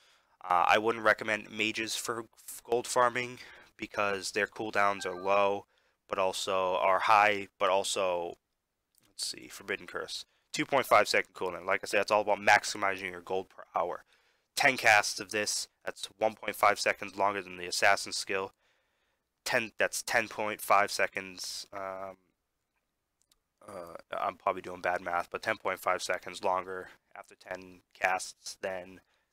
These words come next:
the assassin skill, and it just adds up over the course of a full day. Um, so you want the fastest you can get. One second is the fastest you can get for a cooldown. So any skill really bad will work. Poison Dagger I got 'cause it was mid-ranged. Spear,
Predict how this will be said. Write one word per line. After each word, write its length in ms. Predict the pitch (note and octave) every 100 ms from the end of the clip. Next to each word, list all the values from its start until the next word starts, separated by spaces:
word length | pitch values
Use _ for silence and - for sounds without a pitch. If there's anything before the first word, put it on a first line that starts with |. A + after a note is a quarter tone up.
| -
the 60 |
assassin 400 | F#2+ G2+ F2+ -
skill, 520 | F2+ - F#2 F2+ F2+ - -
and 120 | A2
it 100 | A2
just 160 | A2
adds 260 | - G2+ G2+
up 200 | G2+ -
over 200 | F#2+ F#2
the 140 | F2+ E2+ -
course 280 | - F2 F#2
of 80 |
a 80 | F2+
full 200 | - F2+
day. 300 | F2+ - - _ _ _ _ _ E2 E2
Um, 200 | E2+ E2+
so 140 | -
you 80 | F#2+
want 180 | F#2+ F#2
the 60 |
fastest 340 | F#2 E2+ E2 -
you 60 |
can 100 | -
get. 200 | - E2
One 180 | E2+ G2
second 340 | - F#2 - F#2+
is 100 | -
the 60 |
fastest 340 | - E2+ - F#2+
you 60 |
can 120 | F#2
get 100 | F2+
for 140 | - F2+
a 20 |
cooldown. 500 | - B2+ B2 A#2+ A#2+ _ _ _ _
So 120 | - E3+
any 140 | E3
skill 260 | - C#3+ B2
really 240 | B2 A#2
bad 240 | A#2 A2+ -
will 200 | A2+ A2+
work. 260 | B2 F#2+ -
Poison 260 | C3+ B2+ A#2+
Dagger 300 | A#2 A2 A2+
I 100 | G#2
got 260 | G#2+ G2 -
'cause 140 | F#2+
it 40 |
was 120 | A2+ A2+
mid-ranged. 640 | D3 G#2 F#2 F2+ - - -
Spear, 500 | - - G#2+ B2